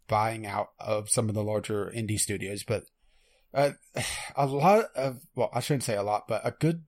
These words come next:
chunk of these really small indie, uh, groups are passion projects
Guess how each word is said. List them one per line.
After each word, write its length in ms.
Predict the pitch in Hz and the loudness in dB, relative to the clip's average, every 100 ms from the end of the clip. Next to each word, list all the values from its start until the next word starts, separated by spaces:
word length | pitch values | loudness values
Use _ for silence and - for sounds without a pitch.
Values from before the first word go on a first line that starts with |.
| - | -10
chunk 420 | - 131 131 - | -4 -2 -4 -6
of 200 | 101 104 | -10 -6
these 340 | 110 98 - 110 101 - | -6 -4 -6 -8 -10 -8
really 480 | 131 113 123 135 135 | -6 2 4 6 4
small 420 | - 120 110 117 | 2 4 4 2
indie, 460 | 107 98 113 120 123 | -2 -4 -4 -4 -4
uh, 120 | 117 - - | -4 -6 -12
groups 400 | - 127 143 - - _ _ - | -2 0 0 -6 -10 _ _ -4
are 140 | 131 | -2
passion 400 | 120 175 196 185 | 2 2 4 2
projects 720 | 113 98 92 - - - - | 0 -2 -6 -10 -6 -2 -2